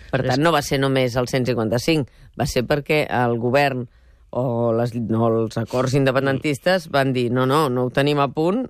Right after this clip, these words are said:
Speaker 1: mm.
Speaker 2: Exacte. Aquesta és la realitat, però la intencionalitat del vint-i-set d'octubre, almenys per part de, de la cup, era, eh, fer efectiva aquesta declaració d'independència perquè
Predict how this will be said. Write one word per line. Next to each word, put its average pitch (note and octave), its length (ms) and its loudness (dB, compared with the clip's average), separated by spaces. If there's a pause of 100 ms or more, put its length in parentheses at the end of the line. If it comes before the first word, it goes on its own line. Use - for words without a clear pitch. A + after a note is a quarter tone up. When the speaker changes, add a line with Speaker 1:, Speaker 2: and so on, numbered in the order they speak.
Speaker 1:
mm. C3 460 0 (260)
Speaker 2:
Exacte. A#2+ 540 -2 (100)
Aquesta C3 300 0
és D#3 80 0
la F3 100 4
realitat, C3+ 640 0 (180)
però A#2+ 640 0
la B2 160 0
intencionalitat B2+ 1160 0 (100)
del A#2+ 140 0
vint-i-set B2+ 420 0
d'octubre, C#3 400 0
almenys B2 400 0
per A#2+ 160 -4
part B2+ 240 0
de, C3 240 2
de B2+ 160 -2
la B2 80 0
cup, F3+ 380 -4 (420)
era, C#3+ 300 2 (100)
eh, A#2+ 480 0
fer B2 160 -2
efectiva C3+ 460 -2
aquesta E3 260 0
declaració D3 400 0
d'independència C#3+ 720 0 (280)
perquè C3+ 220 -2